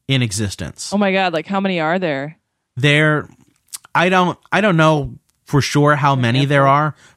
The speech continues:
Speaker 1: Probably a dozen or two.
Speaker 2: Oh my God.
Speaker 1: Yeah, it's, like, crazy how much.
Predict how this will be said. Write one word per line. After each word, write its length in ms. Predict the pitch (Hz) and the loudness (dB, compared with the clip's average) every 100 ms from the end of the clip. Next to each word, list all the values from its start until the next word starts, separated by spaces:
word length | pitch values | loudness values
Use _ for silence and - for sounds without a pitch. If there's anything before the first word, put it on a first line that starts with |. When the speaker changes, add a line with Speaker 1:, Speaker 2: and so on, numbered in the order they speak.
| _ | _
Speaker 1:
Probably 580 | - 151 160 160 160 147 | 0 2 2 0 0 2
a 80 | 120 | 0
dozen 500 | 110 127 127 151 147 | 0 0 2 0 0
or 100 | 151 | -2
two. 460 | - 156 160 175 _ _ _ | -2 0 0 -2 _ _ _
Speaker 2:
Oh 260 | 165 165 165 | -4 0 0
my 280 | 160 156 151 | 0 -2 -2
God. 580 | 151 143 139 135 143 147 _ _ _ | -2 0 0 -2 -4 -8 _ _ _
Speaker 1:
Yeah, 240 | 120 87 67 _ | -6 -6 -8 _
it's, 220 | 135 135 147 | -4 -2 0
like, 200 | 127 - | -2 -4
crazy 640 | - 143 135 131 110 90 | -4 0 0 0 -2 -4
how 160 | 104 107 | -4 -2
much. 300 | 101 98 | -2 -6